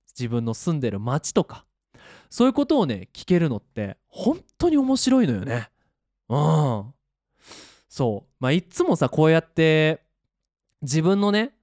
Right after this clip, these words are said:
考えをさ、ペラペラペラペラペラペラとさ、話しているわけですよ。僕はね、ポッドキャストで。でも、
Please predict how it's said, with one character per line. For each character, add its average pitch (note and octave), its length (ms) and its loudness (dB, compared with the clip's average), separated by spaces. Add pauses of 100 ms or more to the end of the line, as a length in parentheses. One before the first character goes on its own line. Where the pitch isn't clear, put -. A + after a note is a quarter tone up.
(200)
考 F#3 280 0 (100)
え D3+ 100 2
を G2+ 80 -4
さ、 G2+ 260 -8 (640)
ペ B2+ 100 -2
ラ F#2+ 100 -6
ペ G#2+ 120 -8
ラ F#2+ 100 -10
ペ D#3+ 120 0
ラ C3 120 0
ペ B2 80 -2
ラ G#2+ 100 -2
ペ F3+ 120 2
ラ F3 120 2
ペ C3 120 -6
ラ A2 100 -4
と G2 120 -12
さ、 G#2+ 240 -8 (300)
話 - 320 0
し - 40 -6
て D3+ 120 -2
い A#2+ 80 -2
る G#2 80 -6
わ C3 120 0
け - 100 -4
で C#3+ 120 -4
す - 120 -10
よ。 G2 140 -10 (300)
僕 C3+ 220 -6
は A2 120 -4
ね、 D3+ 140 -10 (540)
ポ - 80 -6
ッ C#3 60 -8
ド C3 80 -4
キ B2+ 100 -4
ャ A2 60 -4
ス - 60 -14
ト G2 100 -10
で。 B2+ 220 -6 (880)
で A3+ 100 2
も、 A3 380 0